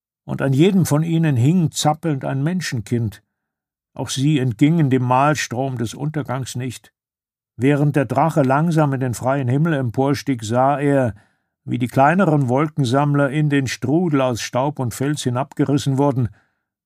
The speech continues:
schneller noch als das große Schiff, dem sie entflohen waren. Ein baumlanger Speer durchschlug seinen rechten Flügel.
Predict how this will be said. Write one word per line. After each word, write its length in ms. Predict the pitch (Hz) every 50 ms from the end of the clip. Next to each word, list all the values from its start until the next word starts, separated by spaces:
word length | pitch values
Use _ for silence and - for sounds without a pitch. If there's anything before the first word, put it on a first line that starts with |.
| _
schneller 440 | - - - 147 147 151 156 160 160
noch 280 | 151 151 156 147 147 -
als 260 | 151 135 120 - -
das 200 | - 131 - -
große 340 | - 120 135 139 - - 117
Schiff, 320 | - - - 175 156 -
dem 240 | - 131 131 131 120
sie 100 | 113 131
entflohen 560 | 139 131 113 - - 151 165 160 147 127 113
waren. 420 | 110 120 120 120 113 110 120 110 - _ _ _ _ _ _ _ _ _ _ _ _ _ _ _ _ _ -
Ein 180 | 135 127 120 104
baumlanger 600 | 139 156 190 208 185 160 156 160 156 151 151 143
Speer 600 | - - - _ - 170 175 180 180 165 147 127
durchschlug 540 | 113 127 123 113 - - 139 160 156 -
seinen 320 | - 139 135 135 135 131 117
rechten 420 | 110 127 143 113 - - - 120
Flügel. 500 | - - 151 180 185 151 131 127 117 101